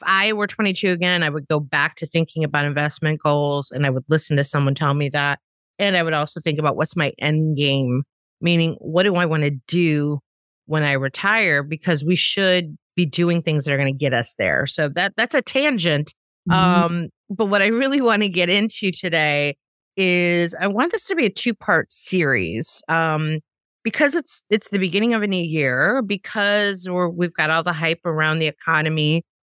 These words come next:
Speaker 1: and what are people gonna do to be prepared for that. And we've been in it for a while, quite honestly, but we, we're starting to see the layoffs coming and com-, like, especially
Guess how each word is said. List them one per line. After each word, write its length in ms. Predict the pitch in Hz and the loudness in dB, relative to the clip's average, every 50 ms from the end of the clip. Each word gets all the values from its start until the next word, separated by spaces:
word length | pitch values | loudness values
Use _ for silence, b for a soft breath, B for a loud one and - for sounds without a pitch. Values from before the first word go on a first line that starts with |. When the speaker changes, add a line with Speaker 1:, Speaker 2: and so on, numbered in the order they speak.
| _ _ _ _ - | _ _ _ _ -4
Speaker 1:
and 540 | 160 165 165 160 160 156 156 151 156 151 139 | -2 -2 0 0 0 0 0 0 -2 -2 -2
what 120 | 156 156 | 0 -2
are 60 | 170 | -2
people 420 | - - 175 - - 165 160 156 - _ _ _ | -2 -4 -6 -2 0 0 0 0 -2 _ _ _
gonna 200 | 170 170 165 160 | -2 0 0 0
do 260 | 151 - 165 160 160 | 0 0 0 0 0
to 80 | 156 156 | 0 0
be 120 | 147 156 | -2 -4
prepared 440 | 151 - - 156 - 170 160 156 147 | -4 -4 -8 -6 -2 0 0 0 0
for 140 | - - 160 | -4 -8 -6
that. 360 | 151 156 147 147 160 170 - _ _ _ _ _ _ _ | -4 -2 0 0 0 -2 -4 _ _ _ _ _ _ _
And 160 | - 170 180 | -4 -2 0
we've 200 | 180 190 156 - | 2 0 0 0
been 160 | 170 180 180 | -2 0 2
in 100 | 190 180 | 4 2
it 120 | 170 151 - | 2 0 0
for 120 | - 165 | -4 -4
a 80 | 151 147 | -4 0
while, 220 | 151 147 143 147 | 0 0 0 0
quite 220 | - - 151 143 147 | -2 -2 -2 -2 0
honestly, 640 | 143 143 151 160 - - - 165 165 170 175 165 - 165 151 | 0 0 0 -2 -2 -2 0 2 2 2 0 0 -4 -4 0
but 200 | 190 180 170 - - | 2 2 0 0 -2
we, 260 | - 185 214 170 - - _ _ | -2 -2 -2 -2 -2 -8 _ _
we're 140 | 196 208 | 0 0
starting 500 | 202 - - - - 226 233 240 233 220 190 | 0 0 -2 0 2 2 2 4 2 2 0
to 60 | 170 | 0
see 540 | - - - - 190 185 175 175 170 160 147 - _ _ _ _ _ _ _ | 0 -2 -2 0 0 2 2 2 2 2 0 -4 _ _ _ _ _ _ _
the 120 | 180 175 | 0 0
layoffs 680 | 156 143 - 151 156 147 143 143 139 139 - - - - | 0 0 0 0 2 2 2 0 0 -2 -6 -10 -12 -4
coming 480 | - 165 151 147 143 139 139 143 139 | -2 0 2 2 2 2 2 2 2
and 180 | 131 131 131 - | 0 0 -2 -4
com-, 240 | - - 165 151 - - | -4 -2 -2 -2 -2 -2
like, 180 | 156 151 151 143 | -2 -2 0 0
especially 560 | 151 - - - - 214 190 - 185 160 | -2 -2 -4 -4 -4 -2 0 2 0 0